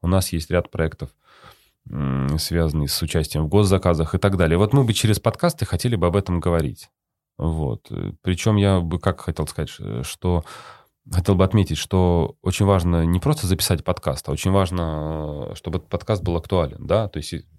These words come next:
если мы говорим о каком-то направлении, с-, соответственно, надо, а, постоянно держать людей в курсе, что происходит.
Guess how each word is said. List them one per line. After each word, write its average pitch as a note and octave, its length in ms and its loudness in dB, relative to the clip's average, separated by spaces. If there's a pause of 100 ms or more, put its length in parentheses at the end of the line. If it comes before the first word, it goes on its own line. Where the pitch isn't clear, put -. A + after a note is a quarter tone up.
(200)
если F#2 360 -6
мы F#2 100 0
говорим E2+ 320 -2
о D2+ 40 -6
каком-то E2 340 -6
направлении, G#2 500 0
с-, - 180 -8
соответственно, E2 560 -2
надо, F#2 200 0 (400)
а, D2+ 840 0
постоянно F#2+ 460 0
держать F2 320 0
людей E2+ 160 0
в - 80 -6
курсе, E2+ 300 -4
что D#2+ 160 -4
происходит. D#2+ 680 -6